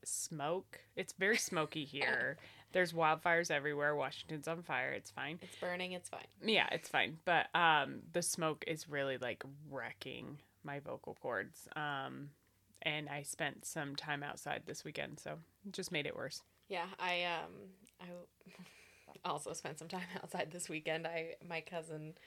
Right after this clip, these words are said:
Speaker 2: got married.
Speaker 1: Oh, yeah.
Speaker 2: It was so good.
Speaker 1: Oh, my
Speaker 2: So
Speaker 1: God. Well,
Speaker 2: <laughs>
Speaker 1: um,
Speaker 2: I know
Speaker 1: so
Speaker 2: <laughs> before, I just remembered the funniest <laughs> moment of my night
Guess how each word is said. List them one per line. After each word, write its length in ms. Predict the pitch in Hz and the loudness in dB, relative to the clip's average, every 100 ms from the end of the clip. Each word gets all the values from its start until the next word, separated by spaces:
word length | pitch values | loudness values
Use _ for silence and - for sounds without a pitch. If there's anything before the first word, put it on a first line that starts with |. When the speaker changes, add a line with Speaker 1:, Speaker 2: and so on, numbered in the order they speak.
| - - - - | -20 -18 -14 -4
Speaker 2:
got 240 | 294 302 | -2 -2
married. 880 | 320 349 359 381 415 403 359 285 220 | -4 -2 0 2 2 2 0 -2 0
Speaker 1:
Oh, 460 | 196 175 156 147 139 147 | 2 2 2 2 0 0
yeah. 640 | 196 151 143 135 135 - | 0 2 0 0 -4 -2
Speaker 2:
It 200 | - 254 | 0 0
was 100 | 247 262 - | 0 -4 -2
so 360 | 262 254 277 294 - | 2 2 0 -4 -6
good. 1300 | 330 339 370 370 330 269 220 190 185 156 147 120 196 165 | 0 2 2 4 4 6 6 4 4 2 2 4 4 2
Speaker 1:
Oh, 40 | 165 | 2
my 80 | 160 | 2
Speaker 2:
So 80 | 160 | 4
Speaker 1:
God. 320 | 156 156 180 - - - - - | 2 0 -4 -14 -20 -20 -16 8
Well, 240 | 208 151 - - - | 10 10 6 -10 -6
Speaker 2:
<laughs> 340 | - - - | -6 -8 6
Speaker 1:
um, 500 | - 226 220 214 208 - 240 | 12 12 12 12 12 6 6
Speaker 2:
I 60 | |
know 100 | 262 | 6
Speaker 1:
so 520 | 233 226 190 175 156 - 208 | 8 10 12 12 10 8 2
Speaker 2:
<laughs> 100 | - | 2
before, 540 | 269 - 254 262 339 - - - 254 - - - _ - - - 440 | 2 2 4 6 6 0 -6 -12 -14 -14 -20 -20 _ -10 0 2 6
I 80 | 202 | 6
just 160 | 208 226 | 6 4
remembered 380 | 208 190 185 | 4 4 2
the 140 | 175 196 | 0 -2
funniest 640 | 180 165 165 208 - - - _ | 0 0 2 2 2 -2 -8 _
<laughs> 200 | _ _ | _ _
moment 380 | 208 190 185 170 | 4 6 6 2
of 100 | 175 165 190 | 0 -2 2
my 260 | 214 202 190 | 8 10 10
night 420 | 143 123 156 | 6 4 4